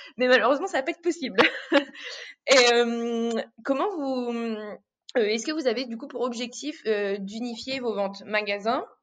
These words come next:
euh, donc vos ventes magasins avec, euh, votre boutique, euh,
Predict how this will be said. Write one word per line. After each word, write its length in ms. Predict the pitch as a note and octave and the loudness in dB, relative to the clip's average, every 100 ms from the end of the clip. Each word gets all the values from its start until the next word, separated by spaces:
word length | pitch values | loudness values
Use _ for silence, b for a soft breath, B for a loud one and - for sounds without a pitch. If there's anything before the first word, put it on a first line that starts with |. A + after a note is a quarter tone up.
| _ - - | _ -14 -2
euh, 800 | F#3+ F3+ E3+ E3 D#3 D3+ C#3 F#3 | 0 0 0 -2 -6 -8 -10 -12
donc 140 | F3+ E3+ | -16 -16
vos 140 | E3+ F3+ | -12 -8
ventes 200 | F3 - | -8 -8
magasins 340 | F3+ F3 F#3 | -4 -4 -4
avec, 360 | F3 D#3+ D#3+ D3+ | -8 -10 -12 -14
euh, 140 | D3+ D3+ | -20 _
votre 140 | D#3 _ | -20 _
boutique, 320 | E3 - | -20 -20
euh, 100 | - | -20